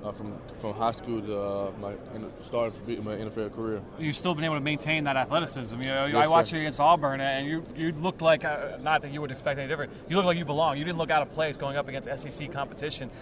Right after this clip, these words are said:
Speaker 2: Is that what you expected coming down here to the Senior Bowl to, to kinda show, you know what, th-, this is the area where I do belong?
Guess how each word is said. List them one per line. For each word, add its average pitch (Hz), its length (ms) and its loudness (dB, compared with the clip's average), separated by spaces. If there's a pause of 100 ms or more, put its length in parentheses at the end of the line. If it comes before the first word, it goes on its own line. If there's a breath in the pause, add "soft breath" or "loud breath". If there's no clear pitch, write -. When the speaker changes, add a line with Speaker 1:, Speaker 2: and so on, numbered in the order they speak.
Speaker 2:
Is 139 120 -8
that 160 120 8
what 170 100 -2
you 156 60 2
expected 151 400 -4
coming 151 220 -4
down 147 160 2
here 147 100 -4
to 139 100 -6
the 135 80 -4
Senior 147 300 -2
Bowl 151 260 0
to, 131 80 -8
to - 220 -8
kinda 147 220 2
show, - 260 4
you 143 80 2
know 147 80 2
what, 156 140 2
th-, 147 140 -2
this 147 180 -2
is 147 80 -6 (100)
the 131 160 -2
area 143 220 2
where 135 100 4
I 143 80 6
do 143 140 0
belong? 117 280 -4